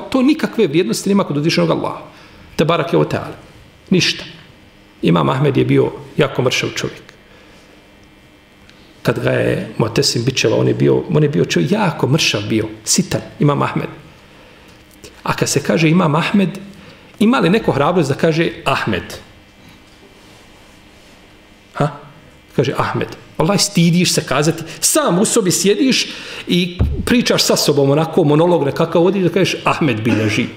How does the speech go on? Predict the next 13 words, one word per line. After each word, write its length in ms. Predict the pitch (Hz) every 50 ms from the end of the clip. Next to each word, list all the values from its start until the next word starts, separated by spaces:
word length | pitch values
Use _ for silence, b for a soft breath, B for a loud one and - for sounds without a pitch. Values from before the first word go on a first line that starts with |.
| - - - - - - - - - -
Bilježi 160 | - 196 156
Imam 240 | 156 151 147 143 139 139 - - - - - B B B B B B B - - -
El 120 | - 123
Ahmed. 300 | 107 - - - - - - - - - - B B B B B B B B B B B B B - - -
Imam 280 | 139 135 139 131 - - - - - - - - B B B B B B B B
El 140 | - 156 117
Imam 280 | 107 107 120 123 127 131 -
Ahmed, 360 | - 120 - - - - - -
jel? 160 | 135 110 - - - - B B B B B B B B B B B - - - - - - - - -
Zbog 440 | 349 262 165 131 135 180 214 180 170
veličine 600 | 247 226 226 - - - 320 381 381 294 - -
tog 120 | 233 196 -
čovjeka, 380 | - - 196 143 123 110 - -